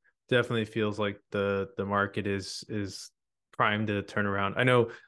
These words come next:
listeners, uh, probably don't believe me 'cause I've been saying this forever, but hey, Ethereum's, uh, been hugging two thousand dollars, man.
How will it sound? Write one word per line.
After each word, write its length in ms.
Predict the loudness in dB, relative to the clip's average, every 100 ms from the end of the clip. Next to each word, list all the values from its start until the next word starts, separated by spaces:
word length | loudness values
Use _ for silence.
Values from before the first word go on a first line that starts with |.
| _ _ _
listeners, 520 | -6 -2 -2 -2 -2
uh, 140 | -2 -2 0
probably 220 | 2 2
don't 240 | 0 -2 -8 _ _
believe 260 | -2 0 0
me 100 | -2
'cause 120 | -4 -4
I've 120 | -2
been 120 | -2
saying 220 | -2 -2
this 120 | -4
forever, 340 | -4 -4 -2 -2
but 260 | 0 -2 -4 _ _ _ _ _ _ _
hey, 320 | 4 4 2 -6 _ _ _ _ _ _ _ _
Ethereum's, 340 | 2 6 6 6
uh, 180 | 2 2 -12 -12
been 220 | 2 4 4
hugging 480 | 6 6 6 2
two 200 | 2 2
thousand 360 | 4 6 4 2
dollars, 480 | 2 2 2 -2 -6
man. 240 | -6 -8